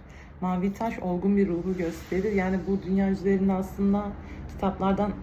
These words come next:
kazanacağın öğretilerle ruhunu normalde bu hayatta geliştirmen planlanandan daha da fazla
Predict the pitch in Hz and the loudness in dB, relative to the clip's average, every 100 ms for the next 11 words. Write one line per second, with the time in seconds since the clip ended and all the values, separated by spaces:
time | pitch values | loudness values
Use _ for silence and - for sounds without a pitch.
0 | - 190 185 196 196 214 196 185 180 - | -4 -2 2 2 2 2 2 2 -2 -2
1 | 190 220 233 190 180 185 196 196 233 - | -2 0 0 0 0 2 4 4 2 -6
2 | - - - - - 190 202 214 208 214 | -12 -14 -14 -12 0 4 4 2 0 0
3 | 202 202 196 - 233 254 - - 175 185 | 2 2 0 -4 -4 -4 -8 -12 0 0
4 | 170 - 208 196 214 202 196 196 196 196 | 0 -4 -2 0 -2 0 2 4 6 4
5 | 196 196 233 196 196 190 185 185 165 165 | 4 4 2 0 0 0 0 -2 -4 -2